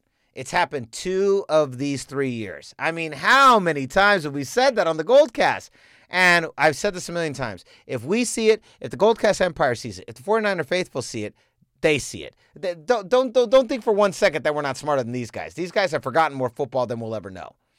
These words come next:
And so I appreciated, I appreciated that he had said that. Um, and he says, "That's, it's happened two of the, of these three years, and that's where it starts, and Jimmy knows that. I've been very upfront with him with everything. When you take a rookie quarterback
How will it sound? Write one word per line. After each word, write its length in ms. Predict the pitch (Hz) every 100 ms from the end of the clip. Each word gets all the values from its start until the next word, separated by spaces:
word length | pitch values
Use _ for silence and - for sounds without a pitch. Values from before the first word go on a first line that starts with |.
| _ _ _ _
And 140 | 135
so 160 | - 143
I 160 | 135 147
appreciated, 800 | 135 123 165 - 143 117 101 _ _
I 100 | -
appreciated 760 | 147 135 196 220 - 143 120 110
that 140 | 110
he 120 | 104 120
had 120 | 85
said 300 | - 104 82
that. 200 | 67 58 _ _ _ _ _ _ _ _ _ -
Um, 280 | 143 139 _ -
and 80 | 156
he 60 |
says, 300 | 139 165 143 -
"That's, 360 | 190 233 - - _ _
it's 180 | 156 -
happened 360 | 196 190 165
two 180 | - 226
of 100 | 240
the, 140 | 214 -
of 200 | 165 160
these 200 | 165 165
three 240 | - 185 156
years, 280 | 107 104
and 200 | - 139
that's 240 | 135 160 -
where 100 | 156
it 80 | -
starts, 360 | - 117 98
and 180 | - 127
Jimmy 260 | 107 143 131
knows 280 | 107 98 -
that. 220 | 71 71 _
I've 140 | - 127
been 160 | 135
very 240 | 139 165 185
upfront 360 | 170 - 151
with 140 | 127 127
him 140 | 123
with 160 | 110 110
everything. 480 | 107 98 - 69 _ _ _ -
When 140 | 139
you 60 | 135
take 240 | 208 220
a 60 | 214
rookie 240 | 214 196
quarterback 640 | - 143 123 107 107 104